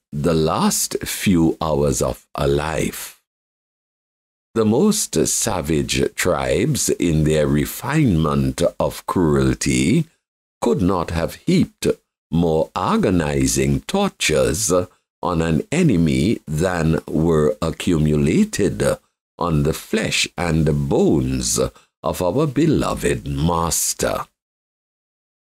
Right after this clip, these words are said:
Never let it be forgotten that he had a real human body, a body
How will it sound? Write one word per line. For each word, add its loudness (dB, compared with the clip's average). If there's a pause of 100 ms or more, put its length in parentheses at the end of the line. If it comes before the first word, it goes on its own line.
(140)
Never 2
let 2
it 0
be 4
forgotten -2 (480)
that -2
he 2
had -2
a 2
real 4
human 0
body, -2 (500)
a -2
body 0